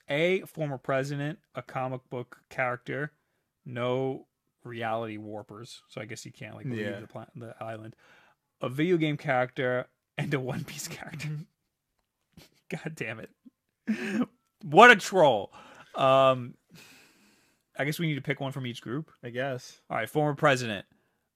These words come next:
Speaker 1: Uh,
Speaker 2: Uh, probably Roosevelt, 'cause he's a survivalist.
Speaker 1: Yes,
Speaker 2: Teddy Roosevelt.
Speaker 1: Teddy Roosevelt, absolutely. Comic book character, Batman, hundred percent.
Speaker 2: Superman.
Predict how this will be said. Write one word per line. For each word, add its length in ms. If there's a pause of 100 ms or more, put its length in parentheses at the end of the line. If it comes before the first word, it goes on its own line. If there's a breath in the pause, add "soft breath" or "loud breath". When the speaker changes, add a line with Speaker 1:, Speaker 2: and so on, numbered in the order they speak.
(220)
Speaker 1:
Uh, 60
Speaker 2:
Uh, 720 (1400)
probably 240
Roosevelt, 480
'cause 140
he's 240
a 40
survivalist. 540
Speaker 1:
Yes, 120
Speaker 2:
Teddy 140
Roosevelt. 200
Speaker 1:
Teddy 140
Roosevelt, 480 (100)
absolutely. 600 (200)
Comic 240
book 120
character, 260
Batman, 600 (120)
hundred 200
percent. 200
Speaker 2:
Superman. 500